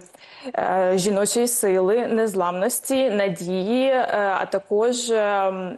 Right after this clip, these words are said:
е, наскільки наші жінки взагалі, е, вміють, е, творити і наскільки вони вміють просто, е, звернути гори для своєї сім'ї, для своїх рідних, а також, е, взагалі для своєї країни. І другий стенд, ось також зараз ми бачимо на екрані.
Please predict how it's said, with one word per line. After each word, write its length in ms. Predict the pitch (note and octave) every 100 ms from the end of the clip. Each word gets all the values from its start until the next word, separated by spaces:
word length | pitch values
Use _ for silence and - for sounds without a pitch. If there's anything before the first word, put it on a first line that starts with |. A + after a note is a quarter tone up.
| -
е, 300 | G3+ F#3+ F#3
наскільки 460 | F#3+ F#3+ G#3+ G3
наші 280 | F#3 F#3 G#3+
жінки 400 | F3 F#3+ F#3 B3
взагалі, 580 | B3+ G#3+ A3 G3 G3 A3
е, 300 | G#3+ - F#3+ F3
вміють, 460 | F#3+ G3 G3 F#3 -
е, 420 | F#3+ - F#3 F3+
творити 840 | F3+ F3+ F#3+ A3 G#3+ G#3+ G3 F#3+ F3+ F3 -
і 260 | F#3 F3+ F#3
наскільки 440 | F#3 F3+ F3+ G3
вони 200 | F#3 F3+
вміють 360 | F3+ F#3 F#3+ -
просто, 720 | F3+ F#3 - F#3 F3+ F3+ F3+ - - -
е, 120 | G3+
звернути 480 | F#3 F#3 G3+ G3+ G#3
гори 420 | G3+ A#3+ C4+ C4
для 400 | G#3 G#3 G3+ G3
своєї 400 | G3 F#3 G3 G3
сім'ї, 520 | G#3 G#3+ G3+ F#3 G#3
для 160 | G#3+ F#3
своїх 360 | - F#3+ G3 A#3
рідних, 360 | B3 C#4 A#3 A#3
а 60 |
також, 580 | - F#3+ G#3 G#3 A#3 -
е, 420 | - - F#3 F3+
взагалі 320 | F3 F3 G3 G3
для 140 | F#3+
своєї 240 | - F3
країни. 400 | F3+ F#3 - - G#3+ - - - _ _ _
І 240 | - A3 G#3
другий 520 | F3+ B3+ D4+ F4 E4
стенд, 360 | E4+ D4+ D4 C#4
ось 120 | C4
також 300 | B3+ B3 A#3+
зараз 220 | A#3 A3
ми 80 | A3
бачимо 380 | G#3 G#3 G#3+ G#3
на 120 | G3+
екрані. 520 | G3 F#3+ G3 G3 F#3+